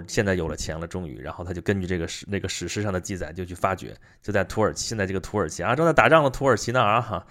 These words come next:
当然打仗没打，打在那头，就在土耳其的地中海沿岸的一些地方，根据那个记载，最有可能的地方就在那儿挖掘啊，就有钱了嘛，就去发掘啊，挖来挖去，一开始也没有什么啊突破性的进展啊。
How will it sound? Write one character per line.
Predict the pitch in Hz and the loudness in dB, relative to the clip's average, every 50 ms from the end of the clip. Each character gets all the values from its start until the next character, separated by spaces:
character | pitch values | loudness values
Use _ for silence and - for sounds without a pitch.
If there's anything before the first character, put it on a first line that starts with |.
| - - | -20 -6
当 | - - | -2 0
然 | 113 117 | 2 4
打 | 117 95 87 | 4 4 4
仗 | 107 113 107 | 4 4 2
没 | 110 117 | 2 2
打， | 110 87 85 | 2 0 0
打 | 90 - - - 87 | -2 -4 -2 -2 0
在 | 90 107 | 0 0
那 | 123 123 98 | 0 0 0
头， | - - - - | -2 -4 -8 -6
就 | 95 101 | -4 -2
在 | 104 101 | 0 -2
土 | 92 - - - | -2 -2 -2 0
耳 | 107 117 87 | 2 2 2
其 | 78 - 95 | 2 0 -4
的 | 101 | -4
地 | 98 - 110 | -4 -4 -4
中 | 107 113 | -4 -4
海 | 110 98 90 80 | -4 -4 -6 -8
沿 | 80 76 80 90 | -8 -8 -6 -4
岸 | 110 110 98 | -4 -4 -4
的 | 87 | -4
一 | 85 82 | -6 -8
些 | 78 - - 92 90 85 - - - - - - | -8 -6 -4 -4 -4 -4 -6 -12 -20 -20 -20 -8
地 | - - 104 90 | -4 -4 -2 -2
方， | - 78 65 78 | -2 -4 -6 -2
根 | - 127 131 127 | -2 -2 0 0
据 | 117 | 0
那 | 113 113 | -2 -2
个 | 107 | -2
记 | 98 95 - 117 104 | -4 -4 -6 -6 -6
载， | 87 - - - - - - - - _ _ | -6 -8 -10 -12 -16 -20 -20 -20 -20 _ _
最 | - 143 | 2 2
有 | 117 107 107 | 4 2 2
可 | - - | 0 -2
能 | 82 85 | -4 -4
的 | 87 | -4
地 | 101 95 | -4 -4
方 | 90 82 | -4 -4
就 | 82 92 | -4 -4
在 | 90 90 | -4 -4
那 | 87 85 | -4 -4
儿 | 73 76 | -4 -2
挖 | 82 95 95 92 | -2 -2 -2 -2
掘 | - - - | -4 -8 -10
啊， | - - | -10 -10
就 | 101 110 | -6 -2
有 | 117 113 92 87 | 0 0 0 0
钱 | - - 95 104 | 0 -2 0 0
了 | 165 269 | 0 -2
嘛， | 277 208 - - - - | -2 -4 -6 -10 -12 -12
就 | - 92 | -10 -10
去 | - - - | -8 -8 -4
发 | - - 101 - | -2 0 0 0
掘 | - - - 76 - - - - _ _ _ _ _ | -2 -4 -8 -8 -8 -10 -14 -20 _ _ _ _ _
啊， | - - - | -12 -10 -8
挖 | - 98 113 131 | -4 -2 0 2
来 | 139 135 | 2 4
挖 | 139 143 | 4 2
去， | 139 - - 120 | 2 0 -2 -4
一 | 113 | -2
开 | 110 - 113 | -2 -2 -2
始 | 107 104 - | -2 -2 -4
也 | 95 85 78 | -6 -6 -6
没 | 76 85 | -4 -2
有 | 98 95 87 | -2 -2 -2
什 | - - | -4 -6
么 | 82 87 87 87 87 - - _ _ _ _ | -6 -4 -2 -4 -4 -6 -10 _ _ _ _
啊 | - - | -16 -14
突 | - - - 123 | -10 -8 -6 -2
破 | 113 110 | -2 -2
性 | 101 104 | 0 -2
的 | 92 90 | -2 -4
进 | 87 - 113 98 | -4 -4 -4 -4
展 | 87 82 - - - | -4 -6 -8 -10 -12
啊。 | - - - | -16 -16 -16